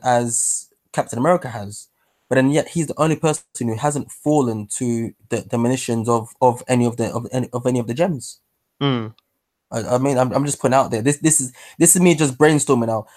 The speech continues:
Speaker 1: To be honest, I've only watched this. I watched the trailer again today, and I think that was the third or fourth time I've watched it. I've
Speaker 2: Mm.
Speaker 1: actually tried not, tried to not, not to watch it too much, just because,
Speaker 2: Mm-hmm.
Speaker 1: you know, as you listeners can tell, my, my brain starts to run wild.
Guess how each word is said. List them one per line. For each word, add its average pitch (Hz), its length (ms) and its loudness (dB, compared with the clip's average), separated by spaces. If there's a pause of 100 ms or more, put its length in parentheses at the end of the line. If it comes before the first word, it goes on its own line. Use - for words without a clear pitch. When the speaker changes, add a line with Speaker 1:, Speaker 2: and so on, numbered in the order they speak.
(140)
Speaker 1:
To 151 80 -2
be 156 140 4
honest, 151 240 2
I've 151 160 6
only 165 140 4
watched 143 260 0
this. 147 180 -4 (320)
I 143 100 4
watched 147 200 0
the 139 80 -4
trailer 135 260 0
again 127 200 -2
today, 123 300 -4
and 123 140 -6
I 135 80 2
think 127 160 -8
that 131 60 -4
was 123 80 -8
the 120 80 -6
third 123 240 -2
or 113 60 -4
fourth 120 220 -6
time 113 200 -2
I've 117 80 -6
watched - 260 -2
it. 95 160 -10 (380)
I've 127 80 -2
Speaker 2:
Mm. 135 60 6
Speaker 1:
actually 117 160 -4
tried 123 240 2
not, 123 140 -4 (120)
tried 127 260 0
to 117 120 -10
not, 123 220 -4
not 123 240 -4
to - 80 -10
watch 113 200 -4
it - 80 -20
too 117 160 -6
much, - 340 -8
just 110 180 -10
because, 127 320 -2
Speaker 2:
Mm-hmm. - 840 -14
Speaker 1:
you 120 40 0
know, 107 300 -2
as 113 180 -4
you 117 100 -2
listeners 113 320 -2
can 107 120 -4
tell, 113 160 0
my, 107 140 0
my 110 120 -2
brain 113 240 -2
starts - 300 -2
to 113 100 -10
run 107 180 0
wild. 113 360 0